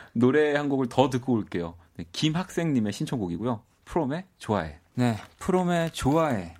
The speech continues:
듣고 왔습니다. 우리 이노진 씨, 스텔라장과 함께하는 형과 함께 여러분들의 고민,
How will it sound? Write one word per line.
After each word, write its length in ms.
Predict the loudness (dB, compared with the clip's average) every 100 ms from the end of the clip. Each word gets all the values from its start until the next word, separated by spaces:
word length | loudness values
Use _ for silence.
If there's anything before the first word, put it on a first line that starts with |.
| _
듣고 240 | -18 -8 -6
왔습니다. 840 | -6 -6 -4 -4 -4 -4 -6 -8 -14
우리 120 | -20 -20 -10
이노진 380 | -2 0 0 -2
씨, 120 | -6
스텔라장과 520 | -14 -10 -8 -6 -8 -10
함께하는 880 | -10 -12 -12 -12 -12 -8 -6 -6 -8
형과 300 | -8 -6 -6
함께 400 | -6 -6 -6 -6 -10 -8
여러분들의 440 | -2 0 0 -2 -4 -16 -8
고민, 340 | 0 0 0